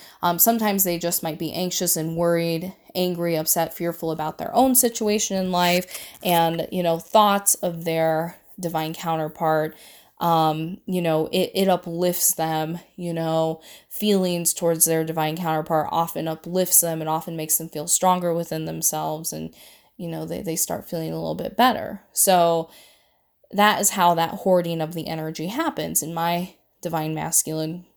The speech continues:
was very much so doing that with my energy. So that's why it was so important for me to reclaim it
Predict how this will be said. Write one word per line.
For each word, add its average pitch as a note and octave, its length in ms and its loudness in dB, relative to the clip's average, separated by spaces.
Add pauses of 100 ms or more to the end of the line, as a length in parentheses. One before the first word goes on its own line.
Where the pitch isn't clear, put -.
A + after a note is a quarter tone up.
was G#3 160 -4
very F3 240 2
much E3+ 200 -2
so D#3 200 0
doing D#3 360 -4
that D#3 180 -4
with E3 140 -8
my F3 120 -6
energy. G3+ 480 -2
So - 160 -4
that's E3 200 -2
why D#3+ 140 2
it E3+ 60 -2
was F3+ 100 0
so F#3 180 2
important E3 320 -4
for E3 80 -8
me E3 140 -6
to - 160 -10
reclaim C#4 420 -2
it G#3+ 200 2